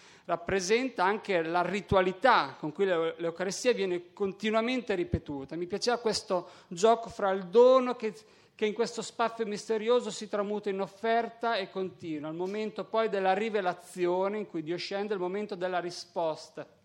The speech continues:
il momento del kairos, il momento opportuno in cui il regno si avvicina, il momento dell'ora, il momento opportuno invece per dare, per andare noi verso,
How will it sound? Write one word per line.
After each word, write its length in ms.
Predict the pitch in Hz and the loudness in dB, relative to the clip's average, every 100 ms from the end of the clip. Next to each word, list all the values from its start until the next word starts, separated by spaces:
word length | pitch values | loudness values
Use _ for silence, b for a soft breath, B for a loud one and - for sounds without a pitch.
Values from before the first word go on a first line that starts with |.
| _ _ _ _ b b - | _ _ _ _ b b -6
il 120 | 180 | 0
momento 360 | 202 226 233 | 2 2 0
del 200 | 190 185 | 0 -2
kairos, 680 | - 190 185 180 185 170 - | 0 2 4 4 4 2 -4
il 60 | 165 | -2
momento 300 | 175 180 185 | -2 -2 -4
opportuno 560 | - 175 - 226 214 | -4 -4 -4 -2 0
in 140 | 185 175 | 0 -2
cui 140 | 190 | -4
il 180 | 170 180 | -2 0
regno 400 | 190 226 220 185 | 2 2 2 -4
si 160 | - | -2
avvicina, 560 | 170 165 165 226 233 226 | -2 -2 -4 -4 -2 0
il 40 | |
momento 380 | 196 196 226 214 | 0 0 -2 -2
dell'ora, 720 | 180 196 196 208 208 180 165 | -2 -2 2 6 6 4 -2
il 80 | 160 | -4
momento 440 | 175 190 208 - 175 | -4 -4 -4 -4 -4
opportuno 720 | 202 196 226 220 - 247 269 | -4 2 4 4 0 0 0
invece 340 | 202 214 - 196 | 0 -2 -2 -4
per 240 | 190 180 | -4 -4
dare, 520 | 165 208 175 147 147 - | 0 4 4 2 -2 -4
per 220 | 180 180 | -6 -6
andare 340 | 180 175 180 185 | -6 -2 0 0
noi 260 | 196 214 | -2 -2
verso, 460 | 151 156 - 156 | -2 -6 -8 -12